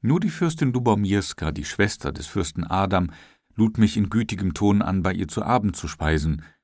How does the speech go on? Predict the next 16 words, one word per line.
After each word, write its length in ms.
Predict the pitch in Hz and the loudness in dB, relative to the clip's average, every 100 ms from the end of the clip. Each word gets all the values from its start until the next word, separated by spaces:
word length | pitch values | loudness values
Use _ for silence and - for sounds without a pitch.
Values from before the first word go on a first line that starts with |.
| _ _ _ | _ _ _
Voller 280 | - 123 104 | 0 4 4
Freuden 420 | 87 104 110 110 | 2 2 4 6
begab 320 | 107 92 87 95 | 4 2 0 -2
ich 140 | 85 | -6
mich 140 | 82 | -6
hin 260 | - 127 196 | 0 2 2
und 180 | - 95 | -2 2
sah 160 | 92 | 4
mich 200 | 113 127 | 4 2
an 120 | 113 98 | 0 0
einem 200 | 95 87 | 0 0
runden 400 | 92 98 104 110 | 0 0 -2 -2
Tische 280 | - - | -4 -2
dem 160 | 95 107 | 0 0
König 440 | - 143 110 95 | 4 6 6 2
gegenüber, 580 | - 104 95 117 104 98 | 2 0 2 0 2 2